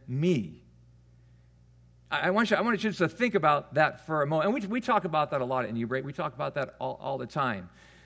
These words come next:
Um, so that being a Christ follower, especially as a Christ follower, it means that I turn my focus from me to we, and, and, and there's, like, this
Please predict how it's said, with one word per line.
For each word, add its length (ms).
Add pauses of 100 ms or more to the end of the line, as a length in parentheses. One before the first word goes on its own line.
(200)
Um, 380 (140)
so 380 (180)
that 260
being 240
a 80
Christ 440
follower, 280
especially 480
as 260
a 60
Christ 340
follower, 460 (300)
it 160
means 320
that 260 (100)
I 120
turn 320
my 160
focus 500
from 460
me 640 (540)
to 460 (100)
we, 680 (100)
and, 240 (120)
and, 220
and 120
there's, 160
like, 160
this 180